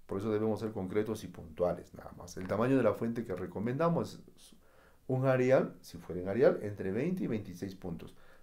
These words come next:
Textos más pequeños no son muy notorios y textos muy grandes, este, también no dan una buena presentación.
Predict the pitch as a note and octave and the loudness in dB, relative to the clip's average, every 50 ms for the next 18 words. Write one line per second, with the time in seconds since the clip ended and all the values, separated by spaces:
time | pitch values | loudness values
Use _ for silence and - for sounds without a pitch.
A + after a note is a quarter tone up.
0 | - - - - A#2+ A#2+ - C3 A#2 B2 B2 B2 B2+ B2+ C3+ C3 C3 D#3 C#3+ C3+ | -20 -8 -2 0 0 0 0 0 0 2 0 0 0 0 -4 -4 -2 0 0 0
1 | C3+ C3+ C3+ A2+ G2+ F#2 - G2+ G2+ A2 A#2 B2 C3+ C#3 C#3 D3+ D3 C3 A#2+ A2+ | 0 0 -2 -6 -6 -6 -6 -4 -2 -2 -2 0 -2 0 0 2 2 2 0 -2
2 | G2+ F#2 G2 F#2+ G2 - A2 A2 A2 A2+ A2+ A2+ G#2+ G#2+ A2 A2+ C3 C3+ - - | -4 -6 -8 -8 -8 -8 -6 -4 -2 0 0 0 0 0 0 -2 -4 -6 -10 -16
3 | - - - - - - - E2+ E2+ E2+ - - E2+ F2+ F2+ F#2 F#2+ G#2 G2+ G#2 | -20 -20 -20 -20 -16 -10 -8 -8 -8 -8 -8 -10 -8 -8 -8 -8 -8 -8 -6 -6
4 | G2+ G#2 G2+ G2+ G2+ F#2+ G2 G2 G2 F#2+ F#2 F2+ F2 F2 F2 E2 E2 E2 - - | -6 -4 -4 -4 -4 -2 -2 -2 -2 -2 -2 -2 -2 -2 -2 -2 -4 -6 -6 -10
5 | - - D2 C#2+ C#2+ C#2 - - D2 C#2 | -12 -14 -12 -10 -10 -10 -8 -10 -10 -12